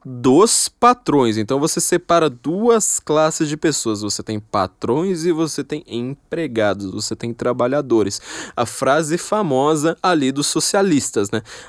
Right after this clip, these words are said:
"Se a classe operária tudo produz, ela é que deve governar o, o rumo, o futuro do mundo." O que que isso aí significa? Olha só, a gente já, já, já tem um problema aqui muito grande quando a gente tenta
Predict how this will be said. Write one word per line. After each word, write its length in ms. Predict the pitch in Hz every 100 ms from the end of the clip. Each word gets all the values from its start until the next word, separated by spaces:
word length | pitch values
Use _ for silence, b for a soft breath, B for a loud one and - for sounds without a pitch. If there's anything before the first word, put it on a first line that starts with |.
| B
"Se 240 | - 117
a 80 | 98
classe 800 | _ - 139 180 190 - - 180
operária 720 | 175 - 180 151 131 120 120 110 _
tudo 400 | 156 175 156 131
produz, 640 | 127 123 123 185 - - _ _
ela 460 | 143 139 156 202 202
é 40 |
que 160 | 196 208
deve 440 | 143 120 127 147
governar 680 | 147 156 147 151 117 131 165 -
o, 460 | 165 170 180 196
o 40 | 180
rumo, 520 | - 151 160 170 175
o 100 | -
futuro 640 | 156 - 202 - 160 165
do 140 | 156 220
mundo." 440 | 220 196 156 - - B B B B B
O 100 | -
que 80 |
que 80 | 370
isso 180 | 370 -
aí 120 | 269
significa? 720 | - 247 208 226 226 - 175
Olha 120 | 240 247
só, 120 | 175
a 40 |
gente 140 | 170 180
já, 240 | 202 175
já, 180 | 196 202
já 140 | 214
tem 140 | 247 311
um 40 |
problema 440 | 330 269 226 233
aqui 120 | 202 220
muito 320 | 233 240 277
grande 400 | 185 175 160 127
quando 140 | 110
a 60 | 113
gente 160 | 117
tenta 260 | - 127 131